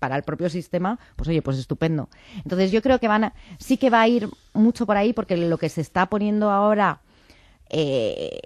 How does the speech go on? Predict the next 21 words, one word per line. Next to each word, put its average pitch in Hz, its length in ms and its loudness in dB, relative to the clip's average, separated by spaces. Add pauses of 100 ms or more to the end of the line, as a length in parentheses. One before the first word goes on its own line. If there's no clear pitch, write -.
(120)
con 147 160 -2
el 139 120 0
debate 143 260 -2
de - 20 -2
las 175 140 -4
pensiones, 196 640 -4
no 175 120 -2
estamos 175 320 -6
hablando 151 460 -6
de 160 140 -8
sostenibilidad, 151 520 -6
estamos 170 260 -8
hablando 175 220 -4
de 175 60 -4
suficiencia. - 680 -12
Entonces 170 360 -4
todo 254 140 0
lo 240 80 0
que 220 100 -8
sean 175 200 -6
ingresos 170 600 -4